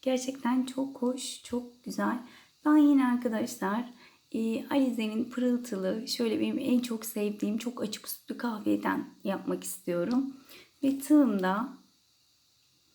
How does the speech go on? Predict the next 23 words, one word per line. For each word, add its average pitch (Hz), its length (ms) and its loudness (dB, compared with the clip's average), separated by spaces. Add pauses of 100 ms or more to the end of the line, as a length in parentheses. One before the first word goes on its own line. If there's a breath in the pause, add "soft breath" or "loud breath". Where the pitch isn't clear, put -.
(720 soft breath)
iki 269 220 4
numaralı 208 460 0
tığ 233 180 -2
kullanacağım. 190 840 0 (380 loud breath)
Dediğim 285 360 8
gibi 240 240 -2
gerçekten 262 540 -2
çok - 360 -6
kolay 247 420 2
bir 220 60 0
model. 196 500 2 (540 loud breath)
Ee, 226 300 0 (100)
hemen 269 580 4
yapılabilen 226 920 0
ve 233 200 -2
hızlı 233 500 0
ilerleyen - 760 0
bir 233 60 0
model. 247 540 2 (360 loud breath)
Hemen 277 520 4 (140)
yapımına 214 440 -2
başlamak 226 540 -2
istiyorum. 175 680 -4